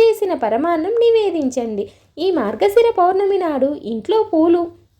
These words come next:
పాలు పొంగించి, ఆ పాలతో నైవేద్యం తయారు చేసి లక్ష్మీదేవికి నివేదిస్తే మీ ఇంట్లో లక్ష్మీదేవి స్థిర నివాసం ఉంటుంది. పౌర్ణమి రోజున ఎవరైతే పాలు పొంగిస్తారో అలాంటి ఇళ్లల్లోకి పుష్కలంగా డబ్బు చేరుతుంది.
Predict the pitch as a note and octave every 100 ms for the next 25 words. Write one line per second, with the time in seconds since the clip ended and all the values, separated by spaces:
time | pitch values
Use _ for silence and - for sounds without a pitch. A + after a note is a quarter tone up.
0 | _ _ _ _ _ - A#3 A3 F4 A#4
1 | A4+ G4 F4+ E4 D#4 D#4+ - _ - D#4+
2 | F#4+ D#4 G#3 B3 E4+ A4 F#4+ A3 B3 E4
3 | G4+ A4 A4+ F4 B3 B3 D4+ A4 G#4 F#4+
4 | F4 F4 C#4+ A3+ - A#4 G#4+ G4+ F4 B3+
5 | G3 F3 B3 F4+ F#4+ F4 A#4+ A#4+ - _
6 | E4+ G#4 E4+ B3+ D#4+ A4 D4 G3+ - A#4
7 | G#4 E4 D#4 D#4+ G#3+ C#4 A4 A#4 F#4+ -
8 | B4+ B4 G4+ F#4 D#4 B3+ - _ _ -
9 | G#3 C4+ C5 C5+ A#4+ G#4 F#4+ C4 G3 G#3
10 | G4+ A4+ A4+ G4+ A#3+ G3+ C#4 F#4 D#4 C4+
11 | C#4 - C4 A#3 C#4+ - C4+ F4+ A4 G#4+
12 | D4 G#3 A3+ G4+ F#4 D4+ C4+ F#4+ G4+ -
13 | - - B4 A#4 F4+ D#4 D4 G#3 G3+ F4+
14 | G4+ G#4+ D4+ C#4 C4 A3+ G3+